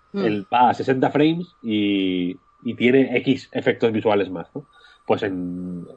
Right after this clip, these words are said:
Speaker 2: aquí será igual, ¿no? El, el control va a sesenta frames y tiene ray tracing. Ese es, ese es el avance de la nueva generación. Ese es el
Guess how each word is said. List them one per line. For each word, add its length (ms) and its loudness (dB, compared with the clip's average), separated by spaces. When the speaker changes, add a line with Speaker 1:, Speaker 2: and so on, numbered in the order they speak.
Speaker 2:
aquí 220 -4
será 180 4
igual, 280 4
¿no? 200 -4
El, 320 -2
el 220 0
control 520 2
va 440 2
a 100 -12
sesenta 420 -2
frames 440 -2
y 120 -8
tiene 240 0
ray 180 0
tracing. 420 -10
Ese 300 0
es, 240 -8
ese 320 2
es 80 -6
el 100 0
avance 320 -2
de 80 -2
la 140 -2
nueva 180 -4
generación. 460 -6
Ese 140 -4
es 100 -2
el 500 4